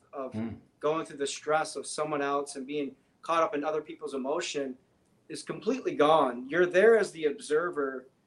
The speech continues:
Speaker 1: and you truly are meditating. You're paying attention you're no longer involved in all the chaos.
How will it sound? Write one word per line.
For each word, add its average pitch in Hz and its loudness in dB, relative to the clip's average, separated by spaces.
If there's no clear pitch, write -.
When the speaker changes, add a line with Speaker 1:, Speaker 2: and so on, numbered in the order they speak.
Speaker 1:
and 156 -8
you 160 -10
truly 220 2
are 165 6
meditating. 147 -4
You're 190 -6
paying 208 -4
attention 143 -8
you're 160 -14
no 208 2
longer 208 4
involved 151 0
in 139 -6
all 139 -6
the 139 -10
chaos. 139 -10